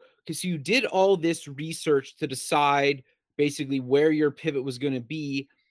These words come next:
Did you have connections at these companies, or how did you actually go about getting in front of your potential customers to do this research? Because I think that can be really challenging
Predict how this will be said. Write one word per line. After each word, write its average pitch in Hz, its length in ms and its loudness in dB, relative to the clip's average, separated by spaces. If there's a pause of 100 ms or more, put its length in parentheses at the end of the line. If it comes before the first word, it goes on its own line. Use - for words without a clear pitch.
(440)
Did 160 180 -4
you 233 160 -2
have 185 440 0
connections 175 680 -4
at 226 140 -4
these 220 200 -12
companies, 233 540 -6
or 170 80 0
how 180 280 0
did 208 200 -2
you 202 200 -6
actually 165 460 -6
go 147 300 8
about 139 380 2
getting 143 260 4
in 139 120 -2
front 139 340 -4
of 135 280 -4 (380)
your 143 100 -2
potential 147 480 -2
customers 139 800 -2
to - 140 -6
do 151 380 0
this 139 280 -2
research? 139 460 -6
Because 139 220 -4
I 147 80 2
think 208 260 -6
that 175 180 2
can 240 120 -8
be 233 120 -8
really 151 380 -2
challenging 139 640 -2